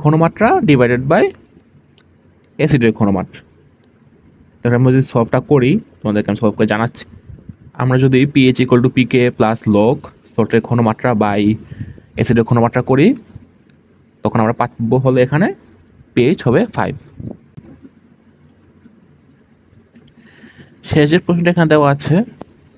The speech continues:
প্রশ্নটা ঠিক মতো বোঝা যাচ্ছে না, তবে এখানে বলা হচ্ছে কতটি কার্যকরী মূলক আছে।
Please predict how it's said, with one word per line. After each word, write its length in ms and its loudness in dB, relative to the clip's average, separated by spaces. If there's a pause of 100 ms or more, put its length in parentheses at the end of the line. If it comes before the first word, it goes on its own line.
(400)
প্রশ্নটা 260 0
ঠিক 120 -2
মতো 180 4
বোঝা 220 2
যাচ্ছে 280 -2
না, 60 2 (160)
তবে 140 0
এখানে 160 2
বলা 100 2
হচ্ছে 140 -2 (100)
কতটি 340 0 (120)
কার্যকরী 440 2 (100)
মূলক 220 2 (100)
আছে। 200 -10